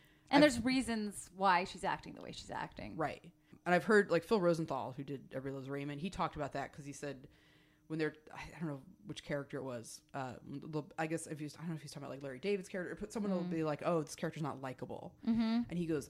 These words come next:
Speaker 2: "I don't need them to be likable. I need them to be funny."
Speaker 1: Mm-hmm. That's
Speaker 2: And,
Speaker 1: the
Speaker 2: like
Speaker 1: premise of Always Sunny.
Speaker 2: Right.
Speaker 1: Is
Speaker 2: These are terrible
Speaker 1: they get
Speaker 2: people.
Speaker 1: worse and worse every
Speaker 2: Yeah.
Speaker 1: <laughs> season.
Speaker 2: Or, like, Archie Bunker. I mean, you can go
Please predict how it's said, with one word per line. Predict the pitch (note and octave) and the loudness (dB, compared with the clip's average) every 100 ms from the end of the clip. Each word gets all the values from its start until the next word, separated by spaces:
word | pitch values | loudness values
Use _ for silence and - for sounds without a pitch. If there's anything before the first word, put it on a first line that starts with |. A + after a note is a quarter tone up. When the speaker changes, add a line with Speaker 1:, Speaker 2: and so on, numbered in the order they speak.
| - | -6
Speaker 2:
"I | F3 | -2
don't | D#3 | 0
need | D#3+ G3+ | 0 2
them | F#3+ | 0
to | C3+ | 0
be | C3+ | -4
likable. | C3 - C3+ - | -6 -6 -8 -8
I | C#3 | -8
need | C#3+ | -6
them | C#3 | -6
to | C3 | -8
be | - | -14
funny." | - C#3+ F3 - | -10 -8 -6 -4
Speaker 1:
Mm-hmm. | G3+ G3 G3+ - - | -4 -4 -8 0 4
That's | C4+ | 6
Speaker 2:
And, | E4 | 8
Speaker 1:
the | |
Speaker 2:
like | D4 - | 6 8
Speaker 1:
premise | C4+ C#4 A#3+ | 8 8 6
of | F3+ | 0
Always | F3 F3 E3+ | 2 0 -2
Sunny. | - F#3+ F3+ E2+ E3+ _ _ _ _ | -2 -2 -2 -8 -16 _ _ _ _
Speaker 2:
Right. | - C#4+ - - | 4 4 4 -2
Speaker 1:
Is | - G#3 F3 - | 0 0 0 0
Speaker 2:
These | A#3+ A#3 | 4 4
are | A3 | 6
terrible | A#3+ A#3 | 8 8
Speaker 1:
they | B3 | 10
get | C#4+ | 10
Speaker 2:
people. | G4 | 10
Speaker 1:
worse | G#3+ A#3 A3+ | 8 6 6
and | G#3 G3+ | 2 4
worse | G#3 F#3+ - A3 | 2 2 0 2
every | F#3 G#3 | 4 2
Speaker 2:
Yeah. | G#3 | 2
Speaker 1:
<laughs> | |
season. | - A#3+ A3+ G#3 A3 - - | 6 6 6 2 0 -2 4
Speaker 2:
Or, | F#3+ | 8
like, | G3 | 10
Archie | F3+ F#3 | 8 6
Bunker. | G#3 C4+ D3+ C#3 | 2 2 0 -2
I | |
mean, | D#3 | -2
you | |
can | |
go | E3+ | 2